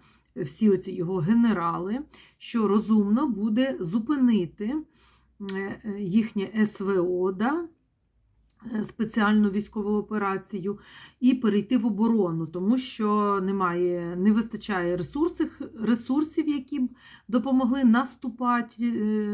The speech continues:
на, м, е, к-, ну, на,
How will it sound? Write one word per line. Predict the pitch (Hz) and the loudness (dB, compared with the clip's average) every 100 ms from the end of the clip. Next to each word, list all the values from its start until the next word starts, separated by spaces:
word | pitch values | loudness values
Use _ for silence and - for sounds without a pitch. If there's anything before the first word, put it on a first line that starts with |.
| 208 214 220 220 | -4 -4 -6 -6
на, | 220 208 214 220 214 220 - - - _ _ 202 | 0 2 4 4 4 0 -6 -20 -20 _ _ -10
м, | 208 214 202 | -4 -4 -4
е, | 202 202 196 202 | -2 0 0 -2
к-, | - - | -6 -10
ну, | 208 214 233 190 | -6 0 2 4
на, | 196 214 214 | 4 4 4